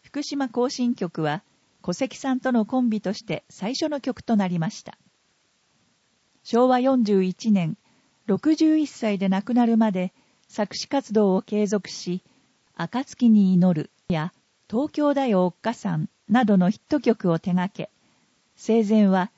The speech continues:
日本音楽著作権協会の理事を務めるなど、音楽業界の発展に寄与しました。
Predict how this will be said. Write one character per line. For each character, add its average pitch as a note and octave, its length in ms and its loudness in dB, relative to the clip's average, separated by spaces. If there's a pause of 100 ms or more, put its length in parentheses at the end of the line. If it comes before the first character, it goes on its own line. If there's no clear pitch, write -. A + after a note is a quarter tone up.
(320)
日 G3+ 140 2
本 A#3 400 0
音 C4 200 2
楽 D4 200 -4
著 - 180 -6
作 - 260 -2
権 D4+ 220 -2
協 D4 200 2
会 G#3 220 2
の F#3+ 120 4
理 B3+ 160 0
事 A#3+ 140 4
を F3+ 100 6
務 A3 300 4
め G#3+ 60 6
る G#3 100 2
な F3 160 2
ど、 D#3+ 200 -4 (420)
音 B3 200 4
楽 C#4+ 240 0
業 C4 220 4
界 F#3 200 0
の E3 120 2
発 E3 200 -6
展 B3 240 0
に A#3+ 140 2
寄 - 160 -10
与 G#3 160 2
し E3+ 100 -4
ま D#3+ 120 -2
し - 120 -12
た。 - 160 -12